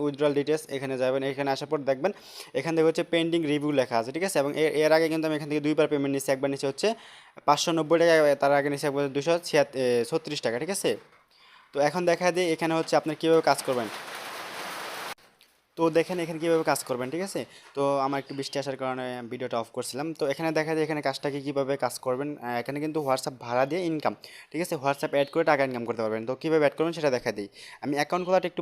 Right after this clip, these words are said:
পরে দেখা দিচ্ছি, ঠিক আছে? এখানে WhatsApp-টা অ্যাড করা শিখিয়ে দিই। তো WhatsApp-টা অ্যাড করবেন কীভাবে? এখানে WhatsApp অ্যাড করার জন্য আপনাকে এখানে দেখেন যে প্লাস ইয়ে আস-, ইয়ে অপশন আছে, স্ক্যানার অপশন আছে, ঠিক আছে? তো স্ক্যানার অপশন আসবেন, স্ক্যানার অপশন আসার পর এখান থেকে হচ্ছে link with phone number, এখানে চাপ দেবেন।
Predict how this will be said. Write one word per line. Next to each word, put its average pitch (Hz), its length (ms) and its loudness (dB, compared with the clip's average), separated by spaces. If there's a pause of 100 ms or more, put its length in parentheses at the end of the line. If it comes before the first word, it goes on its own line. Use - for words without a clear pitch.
পরে 156 200 4
দেখা 147 200 0
দিচ্ছি, 131 240 -4
ঠিক 175 140 0
আছে? 175 180 -4
এখানে 135 240 -4
WhatsApp-টা 135 360 -2
অ্যাড 123 140 -4
করা 135 180 0
শিখিয়ে 131 280 -2
দিই। 165 100 -2 (380)
তো 139 140 -10
WhatsApp-টা 156 340 2
অ্যাড 143 140 4
করবেন 151 220 0
কীভাবে? 156 260 2
এখানে 151 220 -2
WhatsApp 139 260 -2
অ্যাড 131 180 0
করার 143 160 0
জন্য 147 160 -4
আপনাকে 139 320 -4 (160)
এখানে 135 260 -6
দেখেন 127 240 -2
যে 151 120 0
প্লাস 131 160 4 (100)
ইয়ে 139 120 2
আস-, 120 140 -4 (100)
ইয়ে 127 160 0
অপশন 123 260 -8
আছে, - 140 -8 (120)
স্ক্যানার 127 300 -4
অপশন 117 220 -12
আছে, 110 180 -10
ঠিক 175 140 -4
আছে? - 140 -6 (480)
তো - 60 -14 (100)
স্ক্যানার 143 260 -2
অপশন 135 260 -6
আসবেন, 131 180 -4 (340)
স্ক্যানার 143 280 -4
অপশন 135 260 -6
আসার 127 200 -4
পর 143 140 0
এখান 143 160 -6
থেকে 131 140 -4
হচ্ছে 160 140 -2 (120)
link 151 180 0 (120)
with 156 200 -2
phone 139 180 -2
number, 120 200 0
এখানে 131 200 -4
চাপ 117 100 2 (100)
দেবেন। 165 140 0